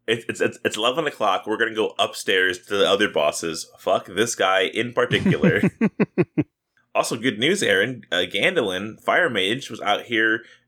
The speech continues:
Speaker 1: doing major fucking damage. So,
Speaker 2: Mm,
Speaker 1: apparently, maybe
Speaker 2: I heard the opposite from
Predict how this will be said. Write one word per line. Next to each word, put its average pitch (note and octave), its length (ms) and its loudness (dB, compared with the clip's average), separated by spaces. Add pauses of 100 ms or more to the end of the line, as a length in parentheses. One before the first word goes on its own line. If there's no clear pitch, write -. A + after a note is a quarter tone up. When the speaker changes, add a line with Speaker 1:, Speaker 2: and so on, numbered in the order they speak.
(220)
Speaker 1:
doing B2 420 -2
major E3 380 -2
fucking G2+ 340 -2
damage. D#2 640 -8 (100)
So, F#2+ 800 0 (240)
Speaker 2:
Mm, A#3+ 340 -2
Speaker 1:
apparently, B2+ 540 0
maybe C4 500 4
Speaker 2:
I C#3+ 160 -2
heard G#3+ 680 0 (300)
the F3 460 2
opposite E3 640 0
from D3 560 2